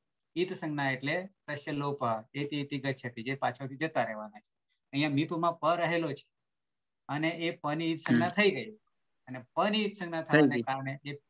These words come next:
Speaker 1: પિત્ત છે.
Speaker 2: એટલે પિત્ત
Speaker 1: એ
Speaker 2: કહેવાશે.
Speaker 1: પ્રત્યય, હા. ક ની ઈત સંજ્ઞા થાય તો કિત, ગ ની ઈત સંજ્ઞા થાય તો ગીત,
Speaker 2: ગીત.
Speaker 1: મ ની
Speaker 2: હા.
Speaker 1: ઈત સંજ્ઞા થાય તો મિત,
Speaker 2: મિત.
Speaker 1: પ ની થાય તો પિત્ત.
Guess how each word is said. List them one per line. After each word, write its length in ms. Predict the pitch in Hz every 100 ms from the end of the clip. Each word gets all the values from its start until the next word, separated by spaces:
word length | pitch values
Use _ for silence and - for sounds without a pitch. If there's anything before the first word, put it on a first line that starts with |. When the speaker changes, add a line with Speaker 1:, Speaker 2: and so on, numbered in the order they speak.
| _
Speaker 1:
પિત્ત 280 | - 214 -
છે. 200 | - - _ _ _ _ _ _ _ _ _ _ _ _ _ _ -
Speaker 2:
એટલે 220 | 143 143
પિત્ત 280 | 139 185 147
Speaker 1:
એ 20 |
Speaker 2:
કહેવાશે. 520 | 147 131 117 113 113
Speaker 1:
પ્રત્યય, 260 | 151 135 131 - _
હા. 300 | _ 127 117 113 _ _ _ _ _ _
ક 100 | 160
ની 160 | 190 208
ઈત 160 | 208 202
સંજ્ઞા 280 | 185 185
થાય 220 | 180 170 170
તો 120 | 170
કિત, 260 | - 208 - _ _ 135 117
ગ 180 | 156 185
ની 160 | 208
ઈત 120 | 202
સંજ્ઞા 300 | - 180 175
થાય 200 | 170 160
તો 120 | 160 151
ગીત, 280 | 143 190 - _ - 139
Speaker 2:
ગીત. 220 | 160 143
Speaker 1:
મ 80 | 151
ની 120 | 196
Speaker 2:
હા. 80 | 196
Speaker 1:
ઈત 160 | 113 196
સંજ્ઞા 280 | 185 170 170
થાય 220 | 156 151
તો 120 | 151
મિત, 300 | 151 190 190 -
Speaker 2:
મિત. 440 | - 139 165 147 - - - _ _ _ -
Speaker 1:
પ 80 | 185
ની 180 | 190
થાય 240 | - 147 127
તો 120 | 170
પિત્ત. 300 | 175 220 190